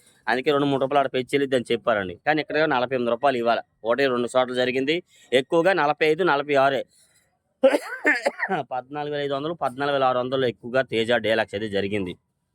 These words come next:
స్టార్టింగ్ ప్రైస్ నూట ఐదు నుంచి పది, పదిహేను రూపాయలు, ఇరవై రూపాయల దాకా మీడియాలు వేస్తున్నారు. మీడియం బెస్ట్‌లు ఇరవై ఐదు నుంచి ముప్పై, ముప్పై ఐదు రూపాయలు వేస్తున్నారండి. బెస్ట్‌లు వచ్చరికి నలభై నుంచి నలభై ఐదు రూపాయలు. ఏదైనా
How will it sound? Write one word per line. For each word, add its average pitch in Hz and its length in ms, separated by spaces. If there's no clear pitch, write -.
స్టార్టింగ్ 151 420
ప్రైస్ 175 260
నూట 135 200
ఐదు 143 180
నుంచి 160 200
పది, 147 320
పదిహేను 123 480
రూపాయలు, 135 400
ఇరవై 113 240
రూపాయల 131 260
దాకా 123 240
మీడియాలు 123 340
వేస్తున్నారు. 110 360
మీడియం 151 320
బెస్ట్‌లు 143 260
ఇరవై 139 220
ఐదు 139 100
నుంచి 170 200
ముప్పై, 165 460
ముప్పై 123 280
ఐదు 117 100
రూపాయలు 139 280
వేస్తున్నారండి. 123 440
బెస్ట్‌లు 135 340
వచ్చరికి 175 280
నలభై 147 300
నుంచి 170 380
నలభై 127 320
ఐదు 120 120
రూపాయలు. 135 320
ఏదైనా 143 320